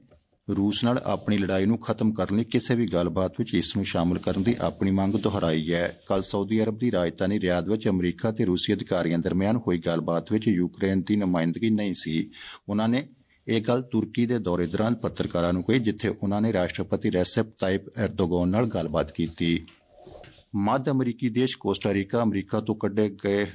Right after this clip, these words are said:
ਗੈਰ ਕਾਨੂੰਨੀ ਭਾਰਤੀ ਪ੍ਰਵਾਸੀਆਂ ਨੂੰ ਸਵੀਕਾਰ ਕਰਨ ਲਈ ਸਹਿਮਤ ਹੋ ਗਿਆ ਹੈ। ਇਸ ਨਾਲ ਪਨਾਮਾ ਦੀ ਸਰਹੱਦ ਨੇੜੇ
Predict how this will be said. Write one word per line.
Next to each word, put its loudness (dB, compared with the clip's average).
ਗੈਰ 0
ਕਾਨੂੰਨੀ 0
ਭਾਰਤੀ -2
ਪ੍ਰਵਾਸੀਆਂ 0
ਨੂੰ 2
ਸਵੀਕਾਰ -2
ਕਰਨ -4
ਲਈ 0
ਸਹਿਮਤ -4
ਹੋ -2
ਗਿਆ 0
ਹੈ। -2
ਇਸ 0
ਨਾਲ 4
ਪਨਾਮਾ 0
ਦੀ 2
ਸਰਹੱਦ 0
ਨੇੜੇ 2